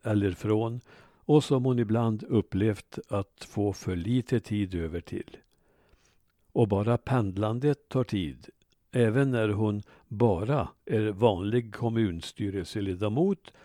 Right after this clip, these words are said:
åker hon till Torsby minst en dag i veckan,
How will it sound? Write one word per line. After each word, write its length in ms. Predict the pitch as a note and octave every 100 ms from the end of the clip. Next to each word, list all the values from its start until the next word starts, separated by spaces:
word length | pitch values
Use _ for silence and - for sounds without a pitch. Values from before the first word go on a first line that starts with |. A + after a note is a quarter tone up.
| - -
åker 400 | C3 C#3+ - D3+
hon 200 | D3 C#3
till 180 | D#3+ C#3
Torsby 500 | G#2+ C3 - - A2+
minst 420 | C#3+ E3+ D3+ -
en 140 | C3+
dag 260 | A#2+ A2+ G2+
i 80 | G2
veckan, 560 | F#2 - - F#2 F#2+